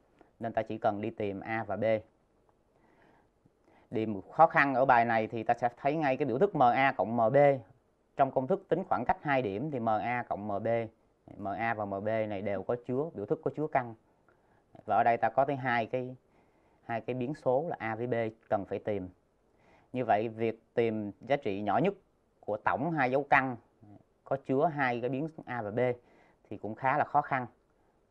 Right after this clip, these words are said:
Do đó ta sẽ phân tích lại cái yếu tố hình học của bài toán, để từ cái yếu tố hình học mình sẽ tìm ra được lời giải của bài toán này.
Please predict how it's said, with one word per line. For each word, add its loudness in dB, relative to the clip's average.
Do 0
đó 4
ta 0
sẽ -2
phân -2
tích -2
lại -4
cái -2
yếu -4
tố 8
hình 0
học -4
của -6
bài -2
toán, -2
để -6
từ -2
cái -6
yếu -2
tố -2
hình -2
học -4
mình -6
sẽ -10
tìm -4
ra -2
được -8
lời -4
giải -4
của -10
bài -4
toán -6
này. -10